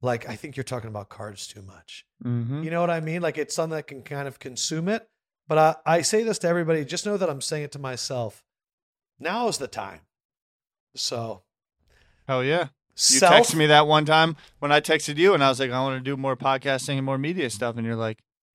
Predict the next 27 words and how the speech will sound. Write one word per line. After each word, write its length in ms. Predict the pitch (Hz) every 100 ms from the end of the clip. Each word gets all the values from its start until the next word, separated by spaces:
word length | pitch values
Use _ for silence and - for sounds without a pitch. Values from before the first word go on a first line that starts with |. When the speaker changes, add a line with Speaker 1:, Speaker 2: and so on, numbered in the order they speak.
| _ _ _
Speaker 2:
"Okay, 320 | - - 143 - _ _
well 200 | 131 131 -
then 280 | 135 143 143 _ _ _ _ _ _
you 80 | 131
should 160 | -
do 140 | 320 370
it." 100 | - _ _ _ _ _ _ _ _ -
And 100 | 131
I 40 |
was 80 | 139
Speaker 1:
mean, 60 |
Speaker 2:
like, 100 | 139
Speaker 1:
shit, 240 | 107 165 226
Speaker 2:
"Damn, 240 | 240 110
Speaker 1:
bro. 320 | 117 113 110 _ _ _
Speaker 2:
he 200 | - 180
just 180 | 220 262
Speaker 1:
We 60 | 151
all 140 | 165
Speaker 2:
told 100 | 175
me 40 | 175
Speaker 1:
have 80 | 139
Speaker 2:
I 40 |
should 220 | 139 147
do 160 | 175 311
it." 140 | - _ _ _ _ _
Speaker 1:
Yeah. 360 | 113 117 120 120